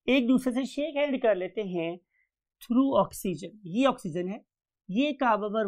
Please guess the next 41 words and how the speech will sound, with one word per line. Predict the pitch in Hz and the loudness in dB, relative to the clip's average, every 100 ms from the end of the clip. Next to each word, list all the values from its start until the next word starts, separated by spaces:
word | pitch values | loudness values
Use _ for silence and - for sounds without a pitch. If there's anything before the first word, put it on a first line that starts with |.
| 175 | -2
वन | 190 247 269 | -2 0 0
को | 254 269 254 | -2 -2 -2
फ़ाइव | - 196 202 247 254 | -2 0 0 -2 -4
से | - 208 226 240 | -2 0 2 2
जोड़ेगी | 180 170 165 170 139 226 170 - _ _ - | 0 -2 0 -2 -2 -2 -2 -8 _ _ 6
और | 196 165 | 6 10
बन | 180 196 | 8 8
जाएगा | 196 190 226 202 | 4 4 2 0
रिंग। | 156 185 180 175 - _ _ _ _ _ | -4 -6 -6 -8 -14 _ _ _ _ _
आखिरी | 196 185 220 | 0 2 0
काम | 254 254 247 | 2 0 2
क्या | 254 | 2
रह | 254 | 4
जाएगा | 254 262 262 294 _ _ _ - | 6 6 4 0 _ _ _ 8
कि | |
आपने | 233 240 240 226 | 12 12 10 0
सिर्फ | - 285 190 | 2 2 2
देखना | 220 226 233 | -2 -4 -4
है | 220 220 _ _ _ - | -4 -6 _ _ _ -4
कि | 247 | -2
कार्बन | 254 226 240 269 | 4 4 6 4
नंबर | 254 240 226 180 | 4 4 2 2
वन | 208 247 | 4 4
पे | 254 254 | 4 2
क्या | 247 | 2
लगा | 240 233 233 | 2 2 2
हुआ | 220 220 | 2 0
था, | 214 190 | 0 -2
जाहिर | 175 208 208 190 | 0 0 0 0
है | 180 _ _ _ | -2 _ _ _
H | 226 233 247 247 - - | 0 2 2 0 -6 -4
and | 190 180 180 277 | -2 0 -2 -2
ओ | 220 - | -2 -2
एच, | 185 - - _ _ _ _ _ _ - | -8 -18 -20 _ _ _ _ _ _ 0
यहाँ | 247 254 | 4 6
पे | 226 | 4
लगा | 185 165 | 2 2
हुआ | 160 160 | -2 -4
था, | 185 | -4
जाहिर | 185 | -2
है | 190 | -2